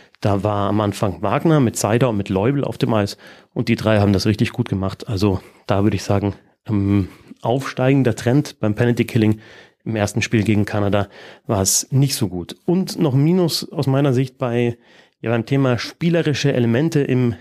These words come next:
gegnerischen Drittel. Also wie hat To-, Deutschland bis jetzt die Tore geschossen? Es waren gegen Kanada einmal schnell umgeschaltet,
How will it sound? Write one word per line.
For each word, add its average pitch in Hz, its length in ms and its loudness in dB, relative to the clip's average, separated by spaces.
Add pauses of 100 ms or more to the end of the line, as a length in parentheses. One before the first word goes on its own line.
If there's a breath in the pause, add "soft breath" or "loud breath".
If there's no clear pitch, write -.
(160 loud breath)
gegnerischen 113 680 0
Drittel. 110 360 0
Also 92 280 -8
wie 151 120 2
hat 151 120 2
To-, 143 160 2
Deutschland 139 400 2
bis 123 100 0
jetzt 135 160 0
die 123 60 0
Tore 107 260 0
geschossen? 98 400 -6 (460 loud breath)
Es 113 180 -4
waren 107 460 2 (340)
gegen 107 400 2
Kanada 120 560 0 (480 loud breath)
einmal 117 340 2
schnell 120 240 0
umgeschaltet, 139 720 0